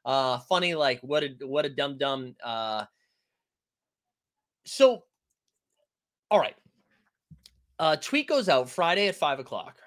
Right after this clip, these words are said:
Friday at five o'clock. Uh, I won't talk about this too long, but, uh, 'cause I don't think it's a huge deal. But, uh, Dapper is adjusting their, uh, employee play policy,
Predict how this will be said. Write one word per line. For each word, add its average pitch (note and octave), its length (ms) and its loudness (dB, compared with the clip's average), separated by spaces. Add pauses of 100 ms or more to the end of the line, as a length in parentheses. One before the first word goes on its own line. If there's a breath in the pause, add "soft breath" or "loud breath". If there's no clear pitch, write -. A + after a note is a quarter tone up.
(160)
Friday F3 320 2
at G#3 120 -6
five E3+ 180 -2
o'clock. A2 380 -12 (240)
Uh, B2 240 -4
I D#3 80 4
won't G3 240 4
talk F#3+ 160 2
about E3+ 160 -4
this D3+ 160 -10
too D3+ 120 -10
long, B2 380 -6
but, A#2 220 0 (180)
uh, C3 100 -2
'cause D#3 140 -4
I F#3+ 60 0
don't A3 100 -2
think A3+ 120 -6
it's C#3 100 -8
a B2+ 40 -14
huge D3 300 -12
deal. G#2 260 -10 (320 soft breath)
But, D3+ 200 6
uh, C3+ 160 6
Dapper F#3 520 4
is D#3+ 200 -8
adjusting C#3+ 800 -4
their, A#2+ 500 -2
uh, G2+ 560 -8 (160)
employee C3 540 -2
play C3+ 280 -2
policy, - 560 -12